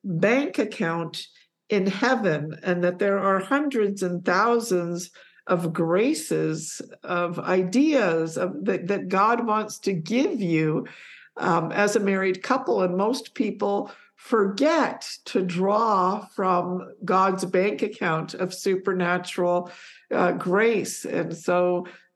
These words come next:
you know, that's what a sacramental, you know, marriage is, that you have God in the middle of it, and God has more wisdom, obviously, than, than you and your husband. And so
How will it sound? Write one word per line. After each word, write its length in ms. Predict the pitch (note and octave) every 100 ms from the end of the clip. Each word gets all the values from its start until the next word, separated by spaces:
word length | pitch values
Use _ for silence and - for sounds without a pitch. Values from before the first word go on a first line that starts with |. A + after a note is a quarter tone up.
| -
you 140 | - F3+
know, 120 | F3+
that's 320 | F#3 F#3+ F#3+
what 120 | G3+
a 60 | F#3+
sacramental, 1080 | F#3+ F3 F3+ F#3 F3+ F3 - F3+ F3 F3+ -
you 100 | F#3
know, 100 | F3+
marriage 560 | E3 F#3 F#3+ G3 F#3 F3+
is, 300 | - E4+ D4
that 140 | -
you 100 | F3+
have 240 | F3+ C3+ -
God 340 | F3+ G#3+ A#3
in 140 | G3+
the 80 | G#3
middle 420 | E3+ F#3 B3+ C#4 G3
of 160 | E3
it, 140 | F3+ F3+
and 440 | F3+ F3 F3+ G#3
God 440 | F3+ F#3+ G3 G3
has 300 | B3 F3+ D#3+
more 280 | F#3+ G3 G3
wisdom, 640 | F#3 G3 F#3 - F3+ F3 E3+ - - - -
obviously, 800 | D#3 E3+ F#3+ F#3+ - D3+ D3+
than, 480 | D#3 E3 D#3+ D#3+ F#3
than 240 | F#3 E3 E3
you 180 | G3
and 140 | G3 F3+
your 160 | E3 D#3
husband. 500 | A#3 A4+ - F3 E3+
And 140 | E3+
so 220 | F3+ F#3+